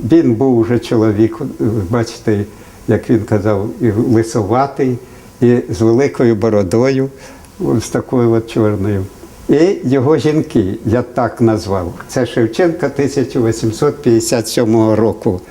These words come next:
е, по його автопортрету судячи. Пішов в театр,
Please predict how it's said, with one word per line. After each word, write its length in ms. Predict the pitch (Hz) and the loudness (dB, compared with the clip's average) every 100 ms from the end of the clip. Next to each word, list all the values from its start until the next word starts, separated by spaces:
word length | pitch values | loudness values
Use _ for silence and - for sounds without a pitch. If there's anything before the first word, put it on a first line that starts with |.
| - - - | -18 -20 -4
е, 180 | 117 101 90 | 0 0 0
по 100 | 120 | 0
його 340 | 107 110 131 143 | 2 2 0 0
автопортрету 1080 | 123 - 117 - 113 - 95 85 - 104 80 - - - | -2 -2 -4 -2 -4 -2 -2 -2 -2 -6 -6 -14 -18 -8
судячи. 500 | - 87 82 82 - - - - - - - - - - - - - - - - - - - - - - - - - | -4 -2 -2 -6 -10 -12 -12 -20 -18 -18 -18 -18 -20 -20 -20 -20 -20 -18 -18 -18 -18 -20 -18 -18 -18 -18 -16 -12 -2
Пішов 360 | 143 - 190 | 0 2 0
в 60 | 180 | 0
театр, 640 | - 139 135 143 - 139 | 0 2 0 -4 -6 -6